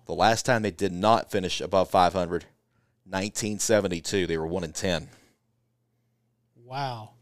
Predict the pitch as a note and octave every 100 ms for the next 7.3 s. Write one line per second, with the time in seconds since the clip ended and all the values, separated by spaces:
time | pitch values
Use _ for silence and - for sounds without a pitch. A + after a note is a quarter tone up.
0 | _ _ - D3 D3 D#3+ - E3 F#3 -
1 | - F#3+ F3+ C3+ C3 A#2 - _ - -
2 | D#2+ C#2 _ _ _ _ - E2 D#2 _
3 | _ _ F#2+ F#2 - A2+ B2+ A2 A2 A2
4 | - - G#2+ F#2 G2+ F#2 F2 F2+ F#2+ F2
5 | F2 F2 D2 F#2+ F2 F2+ F2 F2+ - E2+
6 | F2+ F2 - D#2+ - - - _ - F2+
7 | - F2 E2